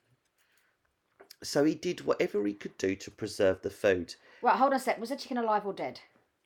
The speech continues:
Speaker 2: Does it say?
Speaker 1: He killed it.
Speaker 2: Right, so he bought it alive.
Speaker 1: He built it alive and killed it. So he plucked it, gutted it. It was very snowy at that point, so he thought, "Hmm,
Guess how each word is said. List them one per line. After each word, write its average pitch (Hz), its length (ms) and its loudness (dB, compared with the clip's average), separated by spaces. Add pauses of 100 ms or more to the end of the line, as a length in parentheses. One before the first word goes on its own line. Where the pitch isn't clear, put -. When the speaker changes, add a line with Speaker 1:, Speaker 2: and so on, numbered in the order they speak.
(840)
Speaker 2:
Does 180 200 -4
it - 80 -14
say? 117 300 -8 (520)
Speaker 1:
He 120 140 -8
killed 104 380 -2
it. - 180 -10 (460)
Speaker 2:
Right, 156 200 -2
so - 80 -4
he 180 60 -2
bought 208 280 -8
it 226 60 -6
alive. 151 440 -4 (280)
Speaker 1:
He 101 80 -10
built 143 320 4
it 120 80 10
alive 95 340 4 (500)
and 101 80 -20
killed 90 260 0
it. - 180 -6
So - 160 2
he 107 80 6
plucked - 440 6
it, 151 260 4 (160)
gutted 117 340 4
it. - 180 -4 (400)
It 127 120 2
was 120 100 -2
very 143 180 8
snowy 135 540 6
at 85 80 0
that - 220 -2
point, 95 360 -6
so 131 140 4
he 143 120 6
thought, 127 380 6 (300)
"Hmm, 131 360 2